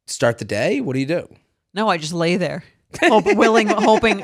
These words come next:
Speaker 2: just praying that I fall asleep, and I don't. And then it's, like, five A M.
Speaker 1: Do you wake Mike up?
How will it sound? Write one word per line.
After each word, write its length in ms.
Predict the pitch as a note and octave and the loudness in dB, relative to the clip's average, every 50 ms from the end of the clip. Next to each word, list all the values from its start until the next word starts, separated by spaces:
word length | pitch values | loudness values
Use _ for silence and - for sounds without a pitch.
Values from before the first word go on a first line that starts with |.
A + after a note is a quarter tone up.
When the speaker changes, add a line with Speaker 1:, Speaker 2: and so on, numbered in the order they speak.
| - | -4
Speaker 2:
just 160 | G3+ A#3 - | -4 -6 -4
praying 460 | - - C#4 G#3 G#3 G#3 G#3+ G#3+ G#3 G3+ | 0 0 2 2 4 2 2 0 0 0
that 100 | G3 F#3+ | 2 2
I 140 | F#3 G3+ | 2 2
fall 240 | G3+ - F#3+ F#3 F3+ | 2 2 4 4 4
asleep, 400 | F#3 F#3 - F#3+ F#3+ F3+ E3 D#3+ - | 2 -2 -4 -2 -2 -2 -2 -4 -4
and 160 | E3+ F3+ F3 | -4 -2 0
I 100 | E3 E3 | 2 2
don't. 280 | E3+ F3 E3+ E3 D#3 - | 4 4 2 2 0 -4
And 160 | - G3 F#3 | -4 -4 -2
then 80 | F#3 F3+ | -2 -2
it's, 100 | F3 F3 | -4 -4
like, 140 | F#3 F3 E3+ | -6 -6 -6
five 380 | - - G3 F3+ F3+ F3+ F3+ | -2 0 2 4 4 4 2
A 180 | F3 F3 F3 E3+ | 2 2 0 0
M. 400 | E3+ E3 D#3+ D#3 D3+ D3+ D3 F3 - _ _ _ | 0 0 0 -2 -2 -4 -8 -10 -10 _ _ _
Speaker 1:
Do 60 | - C#3+ | 0 2
you 40 | C#3 | 4
wake 200 | C#3+ D3 D3 - | 4 4 4 2
Mike 300 | C3 C3 C#3 F3 F3 - | 2 2 2 2 4 4
up? 260 | G#3 A3+ - - _ | 4 4 2 0 _